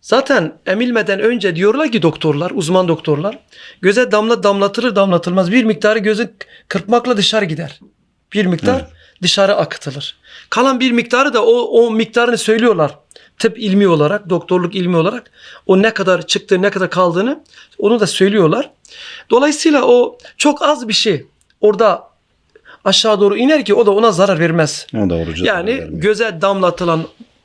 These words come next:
Speaker 1: göze <clears throat> damlatılan, e, damla orucu bozmaz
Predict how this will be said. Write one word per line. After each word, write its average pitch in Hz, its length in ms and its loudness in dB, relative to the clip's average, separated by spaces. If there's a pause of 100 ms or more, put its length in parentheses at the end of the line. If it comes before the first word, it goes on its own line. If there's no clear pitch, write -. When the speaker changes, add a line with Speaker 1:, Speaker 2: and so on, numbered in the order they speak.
(140)
Speaker 1:
göze 185 360 2
<clears throat> 147 60 -2
damlatılan, 165 720 -2 (500)
e, 165 40 2 (300)
damla 190 500 0 (460)
orucu 208 360 2
bozmaz 131 580 -2